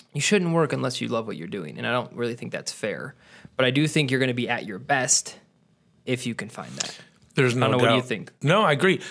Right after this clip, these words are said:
Speaker 2: Uh, going back to artists, artists,
Speaker 1: Mm.
Speaker 2: you know, why are, there's a lot of s-, starving artists, a lot of musicians that don't get famous. Like, well, how can,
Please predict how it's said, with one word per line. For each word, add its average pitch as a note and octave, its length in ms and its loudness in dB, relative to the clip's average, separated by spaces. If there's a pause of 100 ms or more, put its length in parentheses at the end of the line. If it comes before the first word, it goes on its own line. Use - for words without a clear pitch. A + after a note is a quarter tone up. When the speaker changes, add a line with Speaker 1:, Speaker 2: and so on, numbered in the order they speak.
(140)
Speaker 2:
Uh, D3 140 4
going D3+ 320 4
back C#3+ 200 4
to C3 80 2
artists, D3+ 540 2
artists, C3 420 4
Speaker 1:
Mm. - 40 0
Speaker 2:
you B2 80 2
know, A2 40 2
why A#2 260 6
are, C3+ 280 4
there's C#3+ 200 4
a A#2+ 60 4
lot C#3 200 6
of A2+ 80 0
s-, - 160 0
starving C3 600 2
artists, B2 440 4
a C3 40 -4
lot A#2+ 200 4
of C3 80 2
musicians A#2 480 2
that A2 120 2
don't A#2+ 180 2
get A2+ 120 -2
famous. C3 320 0
Like, A2 140 -6
well, G2 80 -6
how D#3 220 2
can, C3+ 260 0